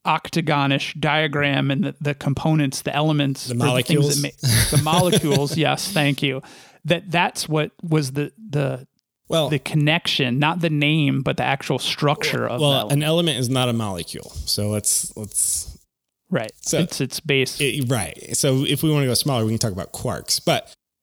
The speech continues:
Speaker 2: the reason that you can't really discover element one fifteen is because it's,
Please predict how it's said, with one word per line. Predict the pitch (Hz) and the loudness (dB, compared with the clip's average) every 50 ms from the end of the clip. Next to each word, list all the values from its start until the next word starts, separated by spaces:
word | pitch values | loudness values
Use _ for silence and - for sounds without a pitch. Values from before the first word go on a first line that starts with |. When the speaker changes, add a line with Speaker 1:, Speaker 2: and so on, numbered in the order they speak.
| _ - | _ -2
Speaker 2:
the | 165 165 | 0 2
reason | 170 196 220 208 220 208 | 2 2 2 0 0 0
that | 185 160 139 107 - - | 0 0 0 -2 -2 -2
you | - 151 147 | -2 0 0
can't | - - 196 190 185 | 2 2 0 0 2
really | 165 175 170 165 160 151 135 120 107 87 - - - _ - 120 - _ - | 0 2 2 2 4 4 2 2 0 -2 -6 -12 -20 _ -20 -20 -14 _ -2
discover | 156 143 - - - - - - 165 160 175 170 147 120 113 | 0 0 2 2 2 0 0 0 0 0 2 2 2 2 2
element | - 117 120 117 113 107 76 80 | 2 2 2 2 0 0 -2 -2
one | 113 110 104 | -4 -4 -4
fifteen | 98 - - 101 - - - - 175 175 151 123 117 110 | -4 -4 -4 -4 -2 -2 -2 0 2 4 4 4 2 0
is | - 117 120 117 117 113 113 113 | 0 2 2 4 4 2 2 0
because | - - 127 - - 143 143 127 | 0 -2 -2 0 2 2 2 2
it's, | 143 139 - - - _ | 2 0 -2 -4 -8 _